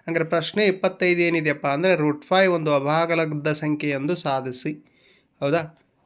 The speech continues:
ಹಂಗಾದ್ರೆ ನೋಡ್ರಿ, ರೂಟ್ ಫೈವ್ ಒಂದು ಭಾಗಲಬ್ಧ ಸಂಖ್ಯೆ ಆಗಿರಲಿ. ಹಂಗಾರೆ root five is equal to P by Q. ಪಿ ಮತ್ತು ಕ್ಯೂಗಳು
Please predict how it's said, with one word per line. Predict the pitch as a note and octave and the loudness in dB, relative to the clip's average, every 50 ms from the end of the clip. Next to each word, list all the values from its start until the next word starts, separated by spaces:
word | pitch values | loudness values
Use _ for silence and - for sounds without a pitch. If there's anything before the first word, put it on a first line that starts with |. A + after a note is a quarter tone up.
| _ _ _ - | _ _ _ -14
ಹಂಗಾದ್ರೆ | C3+ C3+ C#3+ C3 C3+ C#3 D3+ D#3 D#3+ D#3 - _ _ _ _ _ _ _ _ _ _ _ _ _ - | -10 -8 -6 -4 -2 0 0 -2 -2 -6 -10 _ _ _ _ _ _ _ _ _ _ _ _ _ -4
ನೋಡ್ರಿ, | C#3+ C#3 C#3 B2+ C3 C#3+ D3+ D3+ - - - - _ _ _ _ _ _ _ _ _ _ _ _ _ _ _ _ _ _ _ _ _ _ - - - _ _ _ _ _ _ _ _ _ _ _ _ _ _ _ _ _ _ _ _ _ _ _ - - _ _ _ _ _ _ _ _ - D#3+ | -2 -2 -2 -2 -2 -4 -6 -6 -8 -12 -20 -20 _ _ _ _ _ _ _ _ _ _ _ _ _ _ _ _ _ _ _ _ _ _ -20 -20 -20 _ _ _ _ _ _ _ _ _ _ _ _ _ _ _ _ _ _ _ _ _ _ _ -20 -20 _ _ _ _ _ _ _ _ -2 0
ರೂಟ್ | D#3+ E3+ D#3+ D#3 - | 2 2 2 0 0
ಫೈವ್ | - G3+ G3+ G3+ G3 F#3+ | 2 4 4 6 6 4
ಒಂದು | F#3+ F3+ F3+ F3+ F#3+ D#3 C#3+ D3 E3 F3+ F#3+ - - _ _ _ _ _ _ _ _ _ _ D3+ | 4 2 2 2 2 4 4 4 2 0 -2 -4 -10 _ _ _ _ _ _ _ _ _ _ -10
ಭಾಗಲಬ್ಧ | C3+ - C#3 D#3 E3 F3 F3+ F3+ F3 E3+ D#3+ D3+ E3 | -10 -4 -2 0 2 2 4 4 4 2 2 2 0
ಸಂಖ್ಯೆ | D#3 - E3 D#3+ D#3 D#3 D#3+ D3 | 0 0 0 -2 -2 0 0 0
ಆಗಿರಲಿ. | C#3 C3+ C3 C3 B2+ B2 A#2+ - - - - _ _ _ _ _ _ _ _ _ _ - | 2 0 0 -4 -6 -10 -12 -14 -20 -20 -20 _ _ _ _ _ _ _ _ _ _ -8
ಹಂಗಾರೆ | F3+ F3 E3+ E3+ | -4 -2 0 0
root | D#3+ E3+ F3 E3 | 2 2 0 0
five | D#3+ - G3+ G3+ G3 F#3+ F#3 | 0 2 2 4 6 6 4
is | E3+ F3 E3+ | 2 0 -2
equal | - F3 E3 D#3 D#3 G3 | -2 -2 -4 -2 -2 -2
to | G3+ G3 - | -2 -2 0
P | F3 E3+ E3 D#3 | 0 0 0 2
by | D#3+ D#3 D3 D3 | 2 2 2 2
Q. | D3 D3 - - E3 F3+ G3 G3 - _ _ _ _ _ _ _ _ _ _ _ | 0 -4 -4 -4 -4 -4 -4 -6 -12 _ _ _ _ _ _ _ _ _ _ _
ಪಿ | - G#3 G#3+ G#3 | -2 0 2 4
ಮತ್ತು | F#3 F#3+ F3+ D#3+ F#3+ E3+ | 4 2 2 0 -2 -4
ಕ್ಯೂಗಳು | D#3+ - - F3+ F3+ F3 D#3+ D#3+ D#3 E3 F3+ G3+ G3+ - _ _ | -2 0 2 2 2 2 2 2 2 2 2 0 -2 -6 _ _